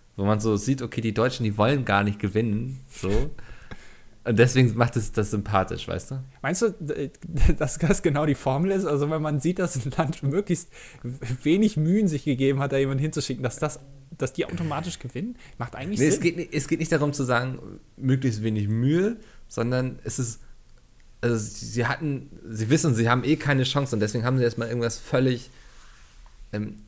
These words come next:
Speaker 1: E-S-C-Fremdes hingeschickt, so, weißt du, so, ähm, ich glaub, das würde funktionieren, ja.
Speaker 2: Äh, wer geht's da nicht auch vielleicht ein bisschen darum, ähm, so ein, äh, also so ein Image zu wahren?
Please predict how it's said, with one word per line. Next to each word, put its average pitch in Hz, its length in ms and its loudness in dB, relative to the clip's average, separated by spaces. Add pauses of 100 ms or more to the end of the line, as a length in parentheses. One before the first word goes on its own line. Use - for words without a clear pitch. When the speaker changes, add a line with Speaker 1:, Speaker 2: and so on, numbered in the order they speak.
(320)
Speaker 1:
E-S-C-Fremdes 117 920 2
hingeschickt, 87 600 -2
so, 82 140 -8
weißt 85 180 -4
du, 120 40 -2
so, 104 280 -2 (460)
ähm, 95 180 -6
ich - 120 -10
glaub, - 180 -6
das - 180 -6
würde 107 260 -4
funktionieren, 95 680 -8
ja. 87 120 -10 (840)
Speaker 2:
Äh, 123 140 -4
wer 131 140 -2
geht's 185 280 -4
da 170 140 -2
nicht 165 220 -6
auch 143 100 -6
vielleicht 160 360 -8
ein 151 40 -6
bisschen 151 320 -8
darum, 143 540 -6
ähm, 123 400 -4 (960)
so 131 200 -4
ein, 123 220 -2
äh, 98 320 -12
also 127 260 -4
so 123 120 -4
ein 117 100 -4
Image 165 480 -4
zu - 180 -8
wahren? 143 500 -2